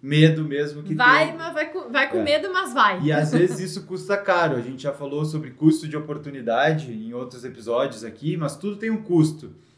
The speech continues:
Speaker 1: Entrar na comunidade tem um custo. Não entrar tem um custo também, que é deixar de daqui a pouco ter resultados antes.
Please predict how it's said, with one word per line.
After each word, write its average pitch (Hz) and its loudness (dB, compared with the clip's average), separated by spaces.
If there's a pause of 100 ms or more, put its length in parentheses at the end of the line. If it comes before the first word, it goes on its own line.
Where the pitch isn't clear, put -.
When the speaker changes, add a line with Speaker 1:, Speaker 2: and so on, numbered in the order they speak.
(120)
Speaker 1:
Entrar 156 4
na 170 -4
comunidade 156 -2
tem 180 -2
um 208 0
custo. 156 -2
Não 175 6
entrar 151 -2
tem 139 -8
um 156 -2
custo 214 -6
também, 107 -8 (340)
que 139 -2
é 143 2
deixar 147 -2
de 156 -6
daqui 160 -4
a 151 -6
pouco 147 -14
ter 156 -2
resultados 151 -4
antes. 160 -2